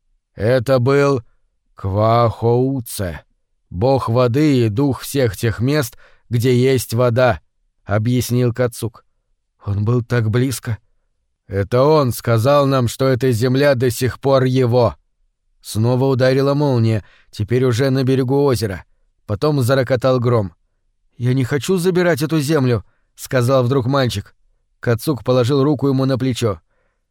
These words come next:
"Эта земля не знает, кто её хозяин". "Мне стыдно за то, что мы украли у вас эту землю". "Я знаю, Хакват,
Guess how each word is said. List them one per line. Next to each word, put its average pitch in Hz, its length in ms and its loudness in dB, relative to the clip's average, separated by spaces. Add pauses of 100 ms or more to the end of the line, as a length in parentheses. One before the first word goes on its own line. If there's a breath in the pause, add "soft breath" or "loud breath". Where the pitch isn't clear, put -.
(120)
"Эта 127 320 0
земля 139 480 2
не 135 180 0
знает, 143 500 2
кто 120 280 0
её 117 180 2
хозяин". 107 680 -2 (840)
"Мне 120 280 0
стыдно 131 440 0
за 117 140 0
то, 151 200 0 (300 soft breath)
что - 240 -4
мы 135 160 2
украли 139 420 0
у 123 140 2
вас 135 260 0
эту 131 220 -2
землю". 120 420 -2 (580)
"Я 143 360 2
знаю, 151 420 2
Хакват, 113 580 -2